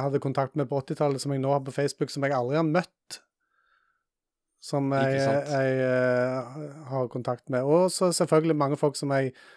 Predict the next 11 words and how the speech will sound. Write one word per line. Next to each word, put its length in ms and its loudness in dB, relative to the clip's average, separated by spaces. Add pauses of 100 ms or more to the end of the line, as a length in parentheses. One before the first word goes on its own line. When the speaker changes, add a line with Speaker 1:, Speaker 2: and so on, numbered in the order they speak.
(220)
Speaker 1:
aldri 260 4
møtte 240 2
på 100 2
åttitallet, 480 2
men 260 0
som 200 -2
jeg 160 2
nå 160 2
har 160 0
møtt 320 -6
i, 100 0